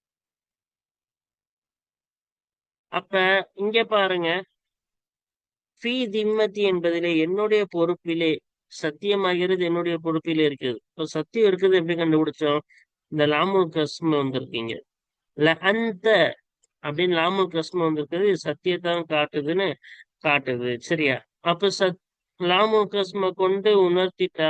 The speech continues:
அதுக்கு முன்னாடி ஜார் முஜ்ரூர் கபர் மட்டும்தான் கொண்டு வரணும். முபத்ததாவை என்ன செய்யக்கூடாது? யமீனுன்,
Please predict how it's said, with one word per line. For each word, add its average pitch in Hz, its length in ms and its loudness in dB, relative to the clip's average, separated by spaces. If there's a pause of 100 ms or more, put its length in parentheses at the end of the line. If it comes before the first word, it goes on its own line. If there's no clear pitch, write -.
(100)
அதுக்கு 160 280 -2
முன்னாடி 175 540 -2
ஜார் 156 340 0
முஜ்ரூர் 156 460 0
கபர் 156 340 0
மட்டும்தான் 151 460 -2
கொண்டு 147 300 -2
வரணும். 160 460 4
முபத்ததாவை 165 560 0
என்ன 156 140 0
செய்யக்கூடாது? 151 640 0
யமீனுன், 165 640 2